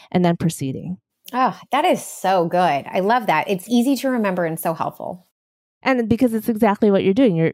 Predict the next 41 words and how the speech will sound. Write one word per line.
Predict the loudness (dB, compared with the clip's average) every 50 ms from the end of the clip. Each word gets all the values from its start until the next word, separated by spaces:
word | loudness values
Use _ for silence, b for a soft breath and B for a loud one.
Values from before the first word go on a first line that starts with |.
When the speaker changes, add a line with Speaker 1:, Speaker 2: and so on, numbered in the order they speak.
| -4
Speaker 1:
telling | -2 0 2 2 2 2
yourself | 0 0 2 2 2 2 0
to | -2 -6
stop | -6 -4 -2 0 0 -2 -2
in | -4 -6 -4
this | -6 -6 -4
moment. | -4 -4 -4 -4 -6 -10 -14 -16
Stop | -8 -2 0 0 2 0 0 0
whatever | 2 2 4 4 4 2
you're | 2 2 2 0 -2
about | -2 -6 -8 -8 -8 -8 -8
to | -6
do, | 0 2 4 4 4
whether | 4 4 2 2 2 0
you're | 0 -2 -4
about | -4 -6 -6 -8 -10 -10
to | -8 -8 -8 -6
lose | 0 2 2 2 4 4
it | 4 4 4 4 2 0 _ -4
and | -2 0 0 2 2 2 2 0 0 -2 -6 B B B B B B B B B B B _
demand | 0 2 2 2 2 2 2 2
that | 2 2
your | 0 -2
child | -2 0 0 0 0 2
goes | 2 4 6 6 6 6 4 2 0 -2 -6 -8 -6
on, | -6 -4 -4 -4 -4 -6 -8 -10
like, | -12 -12 -12 -14 -14 _ _ -12
that | -10 -4
they're | -4 -2 0
grounded | 2 2 2 4 2 4 4 4 4 4 4 4
or | 4 4 2 2
whatever | 2 2 2 4 4 4 4 4 2
it | 2 2
is | 2 0 0 0
that | 0 0 0
you're | 0 0 0
about | 0 2 0 0 -2 -4
to | -6 -6
do. | -6 -4
Just | -4 -6 -8 -8
stop, | -6 -2 0 2 2 2 2 0